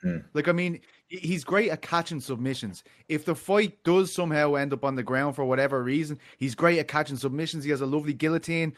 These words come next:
Speaker 2: We've seen his triangle. We've seen his, his, uh, work from the guard position it, back in the day in the U F C in his early days and,
Speaker 1: Yeah.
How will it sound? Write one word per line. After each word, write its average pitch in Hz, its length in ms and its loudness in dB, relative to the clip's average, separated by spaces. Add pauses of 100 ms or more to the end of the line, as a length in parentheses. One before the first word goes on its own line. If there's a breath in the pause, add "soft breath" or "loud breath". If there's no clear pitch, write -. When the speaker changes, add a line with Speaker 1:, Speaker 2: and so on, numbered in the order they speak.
(200 soft breath)
Speaker 2:
We've 139 180 0
seen 160 280 -2
his 139 200 -2
triangle. 156 540 2
We've 135 120 2
seen 196 160 -2
his, 156 160 -2 (280 soft breath)
his, 151 240 -2
uh, 143 200 2
work 165 260 -2
from 151 180 -8
the 131 80 -6
guard 151 400 2
position 147 500 0 (560 soft breath)
it, 147 200 0
back 156 220 6
in 147 100 2
the 131 100 2
day 156 400 8
in 135 80 2
the 127 80 2
U 139 180 6
F 131 100 6
C 139 160 0
in 135 80 2
his 123 120 0
early 156 260 6
days 139 380 6
and, 123 100 -2
Speaker 1:
Yeah. 113 100 0